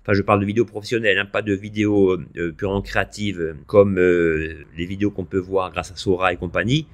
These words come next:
Mais là, en termes professionnels, vous avez vraiment le top de la génération de vidéos sans avoir besoin de n'importe quelle, euh, appétence en montage, et cetera. Là, vous avez vraiment un gros outil.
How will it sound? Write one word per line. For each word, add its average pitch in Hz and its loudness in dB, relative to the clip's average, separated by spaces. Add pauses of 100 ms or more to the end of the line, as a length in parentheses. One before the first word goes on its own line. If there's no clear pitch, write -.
(140)
Mais 98 2
là, 117 6
en 110 0
termes 98 -2
professionnels, 95 -2
vous 104 -4
avez 92 -2
vraiment 101 -2
le 104 -2
top 113 4
de 98 -4
la 92 4
génération 98 -6 (120)
de 113 2
vidéos 110 4 (160)
sans 120 -2
avoir 113 0
besoin 110 -2
de 104 -2
n'importe 113 0
quelle, 107 4
euh, 90 2
appétence 107 -4
en 92 -8
montage, 95 0
et 92 -12
cetera. 98 -2
Là, 110 0
vous 104 -6
avez 95 0
vraiment 110 -2
un 107 0
gros 110 2
outil. - -4